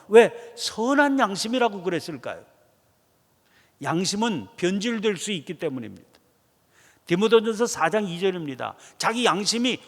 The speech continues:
화인을 맞아서 외식함으로 거짓말하는 자들이라." 이 구절을 공동번역 성경은 이렇게 옮겼습니다. "이런 교설은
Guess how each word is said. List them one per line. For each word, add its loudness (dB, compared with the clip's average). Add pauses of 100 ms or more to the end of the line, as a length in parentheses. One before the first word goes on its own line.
(240)
화인을 4
맞아서 0 (160)
외식함으로 0 (220)
거짓말하는 0
자들이라." -10 (1080)
이 -4
구절을 4
공동번역 0
성경은 -4
이렇게 -2
옮겼습니다. -8 (240)
"이런 2
교설은 2